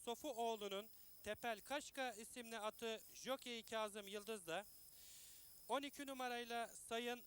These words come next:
Celalettin Alkan'ın Uğurkan isimli atı Jockey Ekrem Kurt'la, on üç numarayla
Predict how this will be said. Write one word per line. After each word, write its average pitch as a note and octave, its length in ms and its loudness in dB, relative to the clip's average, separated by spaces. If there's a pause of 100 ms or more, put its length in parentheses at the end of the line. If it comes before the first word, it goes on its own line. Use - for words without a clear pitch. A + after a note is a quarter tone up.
(160)
Celalettin B3 920 0
Alkan'ın A3+ 640 2 (160)
Uğurkan G#3+ 640 0
isimli A3 480 -4
atı G#3 440 0 (120)
Jockey A#3+ 500 0
Ekrem G#3 520 0 (220)
Kurt'la, G3+ 440 2 (1040)
on C4 160 4
üç C#4 220 -2
numarayla B3 680 2